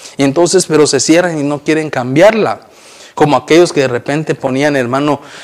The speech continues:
eh, ciertos... Eh, eh, paradigmas legalistas, hermano, en el pueblo y se han dado cuenta que realmente jamás la Biblia lo dijo.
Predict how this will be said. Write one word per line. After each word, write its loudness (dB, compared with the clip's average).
eh, 2
ciertos... 0
Eh, -2
eh, -6
paradigmas 2
legalistas, 0
hermano, -2
en -2
el -4
pueblo 2
y 0
se -2
han 0
dado 2
cuenta 0
que 2
realmente 0
jamás -2
la 2
Biblia 0
lo -2
dijo. 0